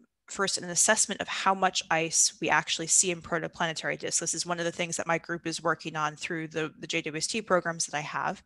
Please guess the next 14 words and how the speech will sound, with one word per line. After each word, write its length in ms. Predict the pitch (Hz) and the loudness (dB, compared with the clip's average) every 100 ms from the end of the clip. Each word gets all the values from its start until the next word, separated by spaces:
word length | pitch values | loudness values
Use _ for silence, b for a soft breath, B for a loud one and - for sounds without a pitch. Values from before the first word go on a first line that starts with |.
| B B B B B B - | B B B B B B 2
Um, 360 | 165 165 160 - | 4 4 2 -6
and 100 | 180 | 0
we'll 100 | 175 | 4
also 380 | 175 190 - 202 | 6 6 4 2
see 560 | - - 196 185 - - | 4 4 2 -4 -6 -6
in 200 | - 175 | -2 0
a, 300 | 175 170 160 - _ _ - - - - | 0 0 0 -4 _ _ -10 -8 -6 -4
again, 200 | 170 165 | -2 -2
a 200 | - - | -2 -2
small 380 | - 202 190 190 | -2 4 6 6
sample 460 | - 254 254 196 | 6 4 4 2
of 120 | 160 | 2
disks, 520 | - 143 147 - - - B B B B B | 2 0 0 0 0 -2 B B B B B
um, 340 | 170 160 165 | 4 2 0